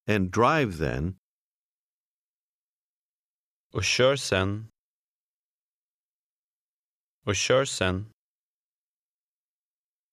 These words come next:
Speaker 1: And drive then straight ahead.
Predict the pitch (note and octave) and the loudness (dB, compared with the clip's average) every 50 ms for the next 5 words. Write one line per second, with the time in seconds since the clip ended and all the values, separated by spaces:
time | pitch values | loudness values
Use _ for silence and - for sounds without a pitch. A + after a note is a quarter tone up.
0 | _ _ _ _ _ _ _ _ _ _ - G2+ F#2+ F2 D#2+ D#2+ A2 C3+ D#3+ F3 | _ _ _ _ _ _ _ _ _ _ 0 0 0 0 2 2 2 4 4 2
1 | E3 B2 F#2+ F2 E2+ D2+ C#2+ D#2 F#2 G2+ - - - A#2+ A2+ G2+ G2+ G2 B2 C3 | 0 -2 -2 -2 -2 0 0 0 0 0 0 0 0 0 2 2 0 0 2 0
2 | G2+ - G#2 G2+ | 0 -2 -4 -8